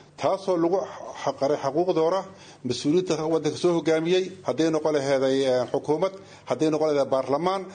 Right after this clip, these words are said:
hadday noqon laheeday madaxweyne. Horta halkaas waxaa ka soo baxday weak point ah. Tan kale, madaxweynihii haddaan dib ugu noqdo mid iyo labo, wuxuu u ballan qaaday, wuxuu yidhi, "Shacabka Soomaaliyeed hadda ka bacdi ma dhici doonto inay waddada iska xiraataan, waddooyinka xiraadaan."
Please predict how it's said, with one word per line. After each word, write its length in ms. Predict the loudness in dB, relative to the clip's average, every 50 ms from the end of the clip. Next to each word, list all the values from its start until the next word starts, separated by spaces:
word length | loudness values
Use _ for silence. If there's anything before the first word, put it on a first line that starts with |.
| -14 -6
hadday 240 | -4 -2 0 2 2 2
noqon 180 | 2 2 2
laheeday 180 | 2 2 2 2 2
madaxweyne. 520 | 0 0 0 2 2 2 2 2 2 0 -2 -4 -8 -16 -12 -6
Horta 240 | -4 -4 -2 -2 -2 -2
halkaas 320 | -2 -2 -2 -2 -2 0
waxaa 180 | 0 -2 -2 -2
ka 100 | -4 -2
soo 160 | -2 -2 -2
baxday 360 | 0 -2 -2 0 0 0 0
weak 220 | 2 2 0 0 0 -2
point 240 | -2 -2 -2 -2
ah. 180 | 0 0 0 -2 -4 -6
Tan 200 | -4 -4 -4 -2
kale, 220 | -2 -2 0 0 2
madaxweynihii 600 | 2 2 0 2 2 2 4 4 2 2 2 2
haddaan 360 | 0 0 0 0 0 0 0
dib 120 | -2 0 0
ugu 140 | 0 0 2
noqdo 260 | 0 0 0 0 0
mid 160 | 0 0 0
iyo 120 | 2 2 2 2
labo, 220 | 2 0 0 0 -2 -2 -6 -18 -12 -4
wuxuu 240 | -2 0 0 0 0 2
u 20 |
ballan 280 | 0 0 0 0 -2 0
qaaday, 240 | 0 0 0 0
wuxuu 220 | 0 0 0 0 2
yidhi, 120 | 2 0
"Shacabka 360 | 0 0 -2 -2 -2 -2 -2
Soomaaliyeed 680 | -2 0 0 0 0 0 0 0 2 2 2 2 0 -2 -4 -14 -20 -18 -8
hadda 280 | -4 -2 0 0 0
ka 120 | -2 -2 -2
bacdi 260 | 0 0 0 0 0
ma 100 | 0 0
dhici 160 | 0 0 0 0
doonto 240 | 0 0 0 0 0
inay 120 | 0 2 2
waddada 280 | 2 2 0 0 0 0 -2
iska 160 | -2 -2 -2
xiraataan, 380 | 0 0 2 0 0 0 0 0
waddooyinka 300 | 0 2 2 2 2 2 0 0
xiraadaan." 380 | 2 2 2 2 0 -2 -4